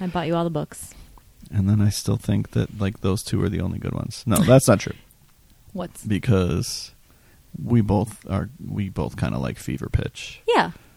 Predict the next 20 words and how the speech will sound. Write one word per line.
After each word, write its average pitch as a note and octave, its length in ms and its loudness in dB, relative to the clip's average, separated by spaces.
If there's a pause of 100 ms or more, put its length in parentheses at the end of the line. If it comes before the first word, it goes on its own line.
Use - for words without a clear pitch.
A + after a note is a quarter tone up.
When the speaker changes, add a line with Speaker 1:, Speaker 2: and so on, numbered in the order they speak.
(340)
Speaker 2:
Which, - 440 -6
you G#2 100 0
know. - 180 -6 (100)
Speaker 1:
Yeah, G#4 120 -6
it's - 160 -12
sweet. G3 300 -4 (240)
Speaker 2:
Yeah. G#2 360 4 (240)
And G#2+ 760 4
there G#2+ 100 -2
was A2+ 120 -4
one B2+ 140 2
we B2 100 2
just C#3 200 -4
watched, - 540 -2
the - 120 -4 (100)
Juliet G2+ 400 2
Naked, A#2 340 0
maybe? B2+ 200 2
Speaker 1:
Oh, C#4 180 8
yeah. C4 400 4